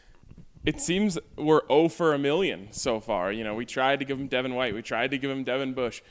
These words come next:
Kwiatkowski. Like, the list goes on of people that we have tried to assign to Vic Fangio, and it just feels like he's, you know, on Tinder just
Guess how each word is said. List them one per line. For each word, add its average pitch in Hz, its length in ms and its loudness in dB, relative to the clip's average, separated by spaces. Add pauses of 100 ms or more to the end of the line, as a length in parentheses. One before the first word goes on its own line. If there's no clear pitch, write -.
(380)
Kwiatkowski. 131 1120 -2
Like, 120 260 -4 (300)
the 147 100 -2
list 156 380 2
goes 139 240 0
on 135 460 0
of 117 580 0 (720)
people 170 400 2
that 127 180 6
we 135 200 2
have 120 140 -2
tried 139 720 4 (440)
to 120 640 -2 (580)
assign 139 640 2
to 139 160 -4
Vic 131 180 -2
Fangio, 143 460 2
and 139 80 -2
it 131 60 -4
just - 360 -8
feels 170 240 0
like 156 160 2
he's, 165 320 -4
you 151 80 -2
know, 139 140 0
on 135 160 0
Tinder 131 320 -2
just - 280 -8